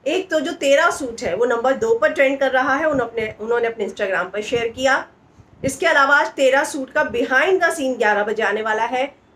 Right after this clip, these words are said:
और after two week, weeks still on number two worldwide जो गाना है तेरा सूट,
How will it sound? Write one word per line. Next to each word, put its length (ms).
और 300
after 300
two 200
week, 260
weeks 340
still 240
on 200
number 280
two 200
worldwide 520
जो 100
गाना 260
है 180
तेरा 260
सूट, 320